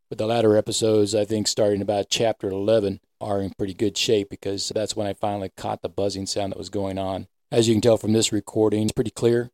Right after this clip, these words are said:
That's not the case for the first about ten chapters. All right, well, I'm out here in Apple Podcasts, ninety-nine cents a month, can't go wrong. Something better, let's do some crappy bebop music. Huh? What kind of crap is that? That's not art.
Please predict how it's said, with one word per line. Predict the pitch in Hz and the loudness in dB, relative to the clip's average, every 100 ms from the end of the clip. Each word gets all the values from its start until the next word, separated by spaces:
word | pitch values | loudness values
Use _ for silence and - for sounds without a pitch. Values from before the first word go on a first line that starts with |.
| _ - | _ -4
That's | 104 - | -4 -2
not | 104 | -4
the | 101 | -2
case | 107 101 95 | 0 2 0
for | - 104 | -4 -8
the | 92 | -6
first | 104 104 95 - | -4 -4 -4 -6
about | 101 - | -8 -6
ten | 104 98 | -8 -6
chapters. | - 104 101 110 101 - - _ _ _ | -2 -2 -2 -6 -8 -10 -16 _ _ _
All | - | 4
right, | 107 110 | 6 8
well, | 104 | 6
I'm | 110 110 | 6 4
out | 110 - | 2 0
here | 113 113 110 110 | 2 4 6 4
in | 107 | 2
Apple | 123 110 98 | 0 -4 -6
Podcasts, | - 107 104 - 101 98 95 - _ _ _ | -2 -2 -2 -2 -2 -2 -4 -8 _ _ _
ninety-nine | 107 101 101 101 95 | -4 -2 -2 -2 -4
cents | - 101 - | -4 -4 -4
a | |
month, | 98 92 | -6 -6
can't | - 104 90 | -6 -6 -2
go | 92 | -2
wrong. | 87 98 90 90 _ _ | 0 0 -2 -6 _ _
Something | - 113 95 | -8 -6 -6
better, | 90 98 90 | -4 -2 -2
let's | 95 - | -4 -6
do | 92 | -6
some | 85 87 - | -4 -4 -8
crappy | - - 92 - 82 _ - | -8 -6 -6 -8 -16 _ -8
bebop | 104 - 87 - | -6 -6 -8 -10
music. | 92 87 87 - | -10 -8 -10 -8
Huh? | 87 82 _ | -10 -10 _
What | - - | -20 -10
kind | 82 | -10
of | _ | _
crap | - 95 - | -10 -10 -10
is | 78 | -14
that? | 80 85 76 _ _ | -12 -12 -14 _ _
That's | 123 110 107 | -2 -2 -2
not | 87 | -8
art. | 76 78 | -10 -14